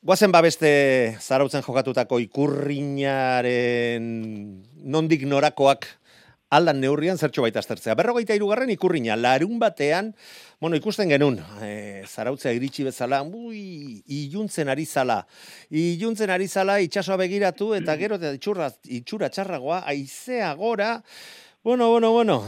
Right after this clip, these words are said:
eta ureta-, ontziak uretaratu zirenean, eta txanden arteko aldeak nabaritu genituenean, esan genuen, "Buf, gaur denetik gerta daiteke hemendik." Hemen, denetik, eta denetik horren barruan, ba, arraunean hobekien,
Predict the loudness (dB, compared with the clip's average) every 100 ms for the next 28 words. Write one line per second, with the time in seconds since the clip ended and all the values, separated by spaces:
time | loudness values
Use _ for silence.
0 | -6 2 6 6 6 6 8 8 6 4
1 | 2 2 2 2 2 2 -2 0 2 2
2 | 2 -2 0 -2 -2 -6 -6 -4 -4 -4
3 | -10 -14 -20 _ -8 -4 -4 -6 -4 0
4 | 0 2 0 0 -2 -4 -6 -4 -2 -2
5 | -2 -4 -6 -2 0 0 -2 -4 -2 -2
6 | -4 -10 -20 _ _ _ _ _ _ _
7 | 0 4 8 8 6 4 2 2 2 2
8 | 2 2 0 -2 -6 -8 -6 -6 -6 -8
9 | -20 -6 -4 -4 -6 -6 -8 -10 -12 -12
10 | -16 -18 -20 -20 -20 -20 _ -20 _ _
11 | -10 -8 -10 -18 -4 -2 0 -2 -4 -6
12 | -20 -20 -14 -4 2 2 4 2 0 -4
13 | -4 4 6 6 4 4 4 4 2 0
14 | 0 2 2 0 0 2 2 2 0 0
15 | 0 0 -2